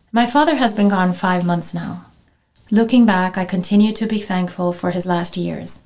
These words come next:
In that time, in our family's years of A L S, he gave us a tremendous example of courage and nobility in the face of overwhelming adversity. He brought out the very best in us. We all gave and gave of ourselves, finding reserves and abilities we didn't know we had.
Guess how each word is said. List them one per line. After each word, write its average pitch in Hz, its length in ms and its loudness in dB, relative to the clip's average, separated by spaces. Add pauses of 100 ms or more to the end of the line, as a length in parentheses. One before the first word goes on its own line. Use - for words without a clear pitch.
In 208 200 4
that 240 200 2
time, 185 380 2
in 208 80 2
our 180 80 2
family's 196 500 0
years 185 260 0
of 180 120 -4
A 180 120 4
L 175 120 0
S, 165 320 -6 (160)
he 220 80 -2
gave 240 200 2
us 254 120 0
a 262 80 0
tremendous 208 520 2
example 185 460 -2
of 180 140 -2
courage 202 420 2
and 185 160 0
nobility 180 720 0 (100)
in 190 120 0
the 180 80 -2
face 185 320 -4
of 180 160 -4
overwhelming 196 640 0
adversity. 160 640 -6 (140)
He - 180 -2
brought 202 300 2
out 196 180 0
the 185 60 -6
very 202 320 0
best 170 320 -4
in 170 100 -4
us. - 360 -8 (560)
We 196 160 2
all 202 180 2
gave 202 320 0
and 202 140 2
gave 190 180 0
of 185 140 0
ourselves, 175 560 -2
finding 240 420 4
reserves 208 460 0
and 190 100 0
abilities 208 560 0
we 185 80 -2
didn't 202 300 -2
know 185 160 -2
we 175 100 -2
had. 175 380 -8